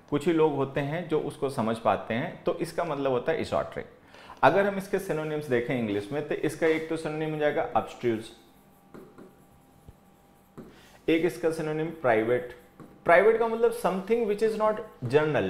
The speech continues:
which is not public, ठीक है, जो private है, कुछ ही लोग उसको समझ पाते हैं। जैसे कोई राजनीति का बहुत तगड़ा concept है या कोई sports का कोई ऐसा term है जिसको सारे लोग नहीं समझते, तो esoteric हो गया। Cryptic,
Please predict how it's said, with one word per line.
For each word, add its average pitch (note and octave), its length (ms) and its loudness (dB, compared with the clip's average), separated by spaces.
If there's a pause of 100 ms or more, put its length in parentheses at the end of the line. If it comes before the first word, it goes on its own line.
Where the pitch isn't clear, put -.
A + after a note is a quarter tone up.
which C#3+ 140 -6
is F#3+ 120 -4
not G3+ 240 -2
public, D3+ 400 6 (500)
ठीक F#3 100 0
है, C#3+ 120 -4 (360)
जो D3+ 140 6
private D#3+ 520 8
है, G2+ 80 -2 (140)
कुछ E3 140 -2
ही F3+ 80 6
लोग E3+ 160 4
उसको D#3+ 220 0
समझ C3 280 0
पाते A2+ 300 4
हैं। A2 80 0
जैसे B2 200 2
कोई C3+ 180 4
राजनीति B2 540 4
का B2+ 100 4
बहुत A2+ 360 2
तगड़ा A#2 180 4
concept A2 560 -2
है G#2+ 240 0
या A2 80 0
कोई A2+ 300 -6 (360)
sports B2 440 0
का C3 100 2
कोई B2+ 140 2
ऐसा A#2+ 200 2 (140)
term A#2 280 8
है A2+ 140 0
जिसको A#2+ 260 -2
सारे A#2+ 300 2
लोग B2 220 0
नहीं G#2 160 -2
समझते, E2+ 400 -8 (240)
तो D3 180 8
esoteric A#2 420 2
हो F#2+ 140 -2
गया। F2 140 -6 (640)
Cryptic, - 520 0